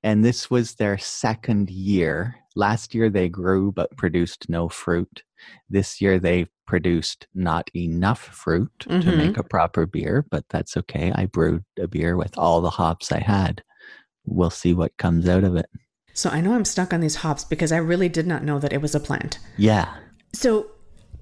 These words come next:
Speaker 2: getting a, a hops plant, is it something that you walk into, like, your local plant world and say, "Hey, can I get a hops plant?" Is that, is that such a thing? Or is it a specific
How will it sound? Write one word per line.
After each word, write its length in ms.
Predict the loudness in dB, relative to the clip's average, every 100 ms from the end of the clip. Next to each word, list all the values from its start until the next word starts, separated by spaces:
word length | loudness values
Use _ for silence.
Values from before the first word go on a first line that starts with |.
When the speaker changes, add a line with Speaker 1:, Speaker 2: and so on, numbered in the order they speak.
| 0
Speaker 2:
getting 260 | 0 2
a, 140 | -2 -4
a 120 | -4
hops 380 | 0 2 2 2
plant, 500 | 4 2 2 -4 -8 -4
is 100 | -2
it 80 | 0
something 300 | 0 0 0
that 100 | 0
you 120 | -2
walk 260 | -2 0
into, 180 | -2 0
like, 140 | -2 0
your 120 | 0
local 240 | 0 0
plant 320 | -4 -2 -2 0
world 260 | 0 0
and 80 | -2
say, 140 | -2
"Hey, 260 | 0 0 0
can 160 | 0 -2
I 120 | 0
get 500 | 0 -2 -4 -10 -20 _ -4
a 120 | -2
hops 280 | 0 0 -2
plant?" 400 | -2 -4 -4 -8
Is 60 | -2
that, 220 | -2 -2
is 100 | -2
that 100 | -2
such 180 | -2 -4
a 40 |
thing? 260 | -4 -2 0
Or 100 | 0
is 120 | 0
it 100 | -2
a 80 | -4
specific 640 | -2 -2 0 -2 -2 -4